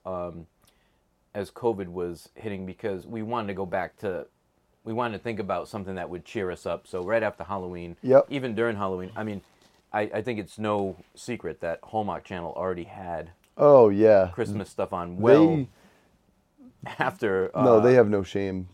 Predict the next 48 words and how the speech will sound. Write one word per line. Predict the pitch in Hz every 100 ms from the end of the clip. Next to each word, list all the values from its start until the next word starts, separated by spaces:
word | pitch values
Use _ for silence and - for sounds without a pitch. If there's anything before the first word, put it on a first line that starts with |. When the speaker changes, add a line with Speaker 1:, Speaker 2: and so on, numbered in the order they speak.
| -
Speaker 1:
uh, | 110 101
Speaker 2:
They | 110
Speaker 1:
August, | 110 - -
yeah. | 107 - 147
<laughs> | -
Yeah. | 160 151
Speaker 2:
they | 120 123
get | 131
it | 120
going | - 113 107 101 92 - _ -
as | 107 -
soon | 135 127
as | 110
possible. | - 101 85 - - - _ -
Speaker 1:
Yeah. | 110 104 82 _ -
Speaker 2:
And | 156 143
Speaker 1:
Yeah. | 117
Speaker 2:
if | -
you | 139 127
go | 123 127
into | 120 110
some | 113 104
stores, | - 139 151 98
it's | 95 -
the | 101
same | 113 107
way. | 120 135
You | 107
look | 113 113
at | 113
the |
top | 110 113 107
shelf | 131 143 120
and | 113
there's | 107 110
already, | 110 110 104 104 - _ _ _
uh, | 110 107 110 - 113 95
um, | 95 101 95 _ - _ _ _ -
boxed | 120 113 120
up | 110
Christmas | - 113 127
trees | - 127 131 113
and, | 98 92 95
and, | - 95 92 95 _ _ _ -
and | 107
ornaments | 123 131 98 -
and | -
stuff | - -